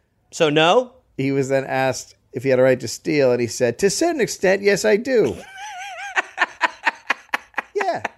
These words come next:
Speaker 1: Yeah, I think kinda.
Speaker 2: Yeah, that's, that's my, we all have a role to play. Mine is to take shit out of people's pockets.
Speaker 1: Yeah, I think it seems fair. Hey, what's law?
Speaker 2: Hey, what is law? Why?
Speaker 1: Hey, what is this room?
Speaker 2: I don't wanna get all philosophical here, but why is law?
Speaker 1: Why is law, Your Honor?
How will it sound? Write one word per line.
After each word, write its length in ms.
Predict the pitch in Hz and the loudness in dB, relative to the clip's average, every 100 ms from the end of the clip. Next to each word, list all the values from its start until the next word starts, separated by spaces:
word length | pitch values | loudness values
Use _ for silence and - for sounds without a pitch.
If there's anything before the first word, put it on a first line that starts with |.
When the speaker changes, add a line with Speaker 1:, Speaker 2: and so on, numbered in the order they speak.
| _ _ - - - | _ _ -20 -20 -12
Speaker 1:
Yeah, 100 | 392 | -4
I 100 | 415 | -2
think 260 | - 453 240 | 0 -2 0
kinda. 600 | 349 302 302 208 220 214 - | 0 2 2 4 2 0 -2
Speaker 2:
Yeah, 140 | 370 | 0
that's, 220 | 277 - | 0 0
that's 360 | - 226 226 - | -2 0 0 -2
my, 260 | 262 254 220 | 0 2 2
we 160 | 233 | 2
all 140 | 254 247 | 2 4
have 160 | 240 | 2
a 80 | 220 | 2
role 320 | 196 254 262 | 2 2 2
to 80 | 226 | 2
play. 360 | 165 175 180 214 | 0 2 4 4
Mine 300 | 190 202 214 | 4 2 2
is 140 | 208 | -2
to 140 | - 214 | -6 -2
take 240 | 240 233 | 0 0
shit 220 | - 180 | -2 2
out 140 | 180 202 | 2 2
of 80 | 202 | 2
people's 240 | 214 214 | 2 2
pockets. 520 | 247 262 175 101 - | 0 0 -2 -6 -4
Speaker 1:
Yeah, 120 | 254 | 2
I 60 | 247 | 2
think 180 | 247 320 | 2 -2
it 100 | - | 0
seems 220 | 226 180 | 0 0
fair. 440 | - 202 208 214 - _ | 0 2 2 0 -6 _
Hey, 160 | 302 | 0
what's 300 | 262 359 359 | 2 0 0
law? 420 | 233 220 226 277 240 - | 0 2 4 2 -2 -6
Speaker 2:
Hey, 180 | - 247 | 0 0
what 180 | 294 415 | 2 0
is 140 | 339 | 0
law? 420 | 320 320 320 320 262 | 0 0 0 0 0
Why? 720 | 233 269 359 370 370 330 185 131 | 0 0 2 2 2 0 0 -2
Speaker 1:
Hey, 320 | 233 247 262 | 0 2 2
what 160 | 247 | 0
is 100 | 330 | 0
this 160 | 311 208 | 0 -2
room? 420 | 226 262 285 170 | 0 0 2 0
Speaker 2:
I 60 | 302 | 0
don't 120 | 415 | 2
wanna 160 | 339 277 | 2 2
get 160 | 240 | 0
all 120 | 247 208 | 0 0
philosophical 720 | 254 247 - 311 339 233 185 | -2 -2 0 0 0 0 -2
here, 260 | 175 196 202 | 0 0 2
but 160 | 202 | 0
why 440 | 196 208 254 285 294 | 0 0 2 2 2
is 320 | 262 214 190 | 0 -2 -2
law? 640 | 220 262 269 254 214 185 | -2 2 2 2 2 2
Speaker 1:
Why 240 | 202 226 | 2 2
is 240 | 240 240 220 | 2 0 0
law, 400 | 226 226 220 208 | 0 2 2 2
Your 280 | 190 180 180 | 2 2 2
Honor? 760 | 175 175 180 175 180 156 156 | 2 2 2 2 2 0 -6